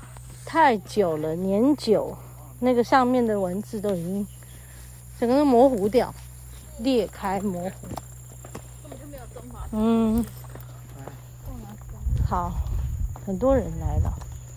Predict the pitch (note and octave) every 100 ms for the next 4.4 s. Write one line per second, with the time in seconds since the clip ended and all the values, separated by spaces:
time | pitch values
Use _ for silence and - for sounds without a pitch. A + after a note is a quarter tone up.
0 | - - - - - - - C#4 D4 D4
1 | D#4 C#4+ - G3+ - - G4+ E4 - -
2 | - - - - - D4+ G#4 G#4+ - -
3 | - - - - - - - - G#4+ G#4+
4 | G#4 G#4 G#4+